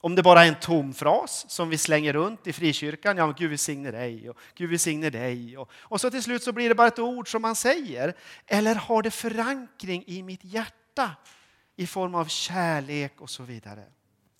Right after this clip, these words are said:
Det ska vi titta på lite. Det grekiska ordet för välsignelse som, som de grekisktalande judarna hade när de översatte, eh, Gamla testamentet till grekiska och det,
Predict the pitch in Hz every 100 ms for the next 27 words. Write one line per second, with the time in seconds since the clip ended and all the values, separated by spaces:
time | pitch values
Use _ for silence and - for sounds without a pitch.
0 | _ _ - 165 - 165 156 156 - 135
1 | - 165 143 - 107 110 _ _ _ _
2 | _ _ _ _ _ _ _ _ _ _
3 | _ _ _ _ _ _ _ _ _ _
4 | _ _ _ _ _ _ _ _ _ _
5 | _ _ _ _ _ _ _ _ _ _
6 | - 180 196 277 302 240 - 220 185 156
7 | 165 147 147 147 123 127 - - - 165
8 | - 170 156 156 160 165 156 147 - 185
9 | 208 202 190 175 165 143 139 135 139 120
10 | 127 117 _ _ _ _ - - 143 156
11 | 151 143 131 143 147 _ 151 139 131 -
12 | 151 139 127 120 117 143 143 151 156 147
13 | 131 131 135 143 127 139 151 151 139 135
14 | 131 131 139